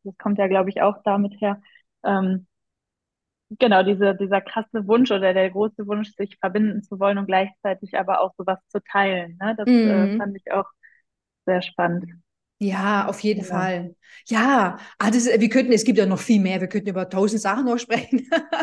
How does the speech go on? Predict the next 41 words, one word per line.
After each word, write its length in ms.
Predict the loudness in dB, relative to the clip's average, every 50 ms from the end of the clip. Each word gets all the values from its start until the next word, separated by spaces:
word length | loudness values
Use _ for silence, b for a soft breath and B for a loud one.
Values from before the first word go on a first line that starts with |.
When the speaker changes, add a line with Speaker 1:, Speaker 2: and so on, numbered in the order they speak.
| -4 B B B B B
Speaker 2:
aber 160 | B 0 0
jetzt 120 | 0 0 0
einfach 200 | -2 -4 -4 -4
mal 140 | -4 -4 -4
die 120 | -6 -8
zwei, 340 | -8 -8 -8 -6 -6 -6 -8 B B B B B
äh, 100 | -6 -2
Sachen 260 | 0 0 0 0 0
rausgegriffen, 680 | 0 2 2 2 0 -2 -6 -4 -2 -2 -2 -2 -4
auch 120 | -8 -8 -6
für 80 | -6
dich 180 | -4 -2 0 -2
als 140 | -2 -2 -2
Projektorin, 680 | 0 0 2 2 2 2 2 2 2 4 4 4 2
dann 160 | 2 2 0 0
eben 200 | -2 -4 -2 2
in 260 | 4 4 4 4 2
deine 300 | 0 -2 -2 -2 -2 -4
Kraft 320 | -6 -6 -10 -10 -10 -8
zu 120 | -8 -8 -8
kommen, 320 | -6 -2 0 0 0 0 -2 B B B B
Menschen 380 | B 2 4 4 4 2 2
zu, 360 | 2 0 0 -2 0 0 -2 -4
zu 180 | -4 -2 0
leiten 420 | 0 0 0 0 -2 -2 -4 -4 -6
und 140 | -6 -6
zu 100 | -6 -6
Speaker 1:
Ja. 300 | -10 -6 -2 0 0 0
Speaker 2:
führen 160 | 0 -2 -4 -4
und 100 | -2 -4
wirklich 320 | -4 -2 -2 -2 -4 -2
so 220 | -2 -2 -2 -2 -4 B B B B B B _
auch, 320 | -4 -2 -2 -2 -4 -8 -10
äh, 240 | -10 -10 -10 -10 -10 -8 -6
auf, 220 | -8 -8 -8 -12 B B B B B B B B B B -6 -4 -4
auf 140 | -2 0 4
das 260 | 4 4 2 2 2
Gegenüber 680 | 4 6 6 6 6 6 8 8 8 8 6 4 4
ausgerichtet 840 | 6 6 6 6 4 6 4 4 6 6 4 4 4 2 0 0 0
zu 200 | -2 0 0 0
sein. 600 | 2 0 0 0 0 0 -2 -2 -4 -6 -10 -12